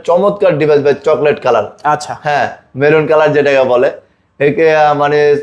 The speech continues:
Speaker 1: ডিসপ্লেটা আপনি দেখেন, কার্ডটা কত সুন্দর।
Speaker 2: অনেক
Speaker 1: হ্যাঁ,
Speaker 2: সুন্দর।
Speaker 1: খুবই সুন্দর, এতে মানে একটা কার্ডটা দিন দিছে, একেবারে সুন্দর একটা মানে কার্ড দিছে, মানে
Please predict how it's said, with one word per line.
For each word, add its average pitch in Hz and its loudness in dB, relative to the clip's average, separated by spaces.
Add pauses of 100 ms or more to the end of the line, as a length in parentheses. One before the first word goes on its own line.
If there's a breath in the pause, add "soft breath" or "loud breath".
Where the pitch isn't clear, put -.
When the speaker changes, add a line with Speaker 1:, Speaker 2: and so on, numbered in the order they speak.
(180)
Speaker 1:
ডিসপ্লেটা 170 -2
আপনি 170 -2
দেখেন, 165 0
কার্ডটা 160 -2
কত 156 -2
সুন্দর। 151 -4 (220)
Speaker 2:
অনেক 143 -4 (140)
Speaker 1:
হ্যাঁ, 127 0
Speaker 2:
সুন্দর। 127 0
Speaker 1:
খুবই 151 2
সুন্দর, 156 0
এতে 147 2
মানে 143 0
একটা 135 -2
কার্ডটা 165 -2
দিন 165 0
দিছে, 160 0
একেবারে 156 2 (100)
সুন্দর 170 -2
একটা 160 -2
মানে 143 -2
কার্ড 123 -2
দিছে, 120 -6
মানে 135 -2